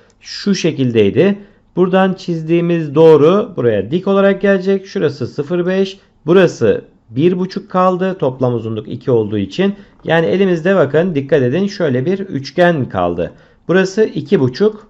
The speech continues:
Burası bir buçuk. On katını alsanız on beş, yirmi beş. On beş, yirmi, yirmi beş. Yani burası yirmi olurdu eğer şey olsaydı. Y-, on beş, yirmi, yirmi beş olsaydı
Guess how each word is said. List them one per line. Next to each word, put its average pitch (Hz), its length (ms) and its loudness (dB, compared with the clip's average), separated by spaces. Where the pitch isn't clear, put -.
Burası 180 460 -2
bir 180 220 0
buçuk. 113 380 -6
On 214 240 2
katını 185 320 0
alsanız 214 400 2
on 185 260 0
beş, 233 260 0
yirmi 165 300 -2
beş. 92 340 0
On 190 320 4
beş, 120 280 2
yirmi, 196 260 0
yirmi 170 360 2
beş. 101 320 0
Yani 156 200 -2
burası 170 300 -2
yirmi 180 540 0
olurdu 101 680 0
eğer 101 220 0
şey 113 260 -4
olsaydı. 101 460 -4
Y-, 107 240 -6
on 120 220 0
beş, 107 200 -2
yirmi, 107 200 -4
yirmi 104 160 -4
beş 101 160 -4
olsaydı 107 480 -4